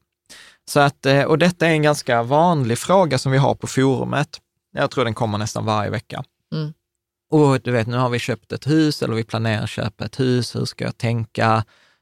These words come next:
Speaker 1: Det känns jättefarligt och nu är husen dyra. Och, och sen så blir det också så här att, att man ibland måste liksom titta så här, alltså som vi, vi brukar prata om, var är nå-, var är liksom, vilken jord det är blomman planterad i.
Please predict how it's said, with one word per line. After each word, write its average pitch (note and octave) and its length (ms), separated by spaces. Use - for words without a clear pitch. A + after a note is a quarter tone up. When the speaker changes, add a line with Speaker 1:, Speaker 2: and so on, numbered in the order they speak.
Speaker 1:
Det A2 100
känns - 520
jättefarligt A2 1120
och G#2 100
nu G#2+ 180
är G#2 40
husen G#2+ 440
dyra. A2+ 680
Och, A2 300
och A2+ 80
sen C#3 200
så - 80
blir C#3+ 240
det C#3 80
också C3+ 200
så C3+ 100
här A#2 80
att, - 200
att C3+ 120
man D3 180
ibland D#3 340
måste C#3+ 380
liksom B2 300
titta A2+ 460
så A#2+ 100
här, G#2 380
alltså A2+ 200
som A2 320
vi, G#2+ 60
vi A2+ 200
brukar B2 380
prata C3+ 380
om, A2 100
var A#2 260
är A2 40
nå-, A2 240
var A#2 340
är A2+ 140
liksom, A2+ 280
vilken A#2+ 280
jord A2+ 340
det A2 120
är G#2+ 80
blomman A2+ 480
planterad - 720
i. D3+ 240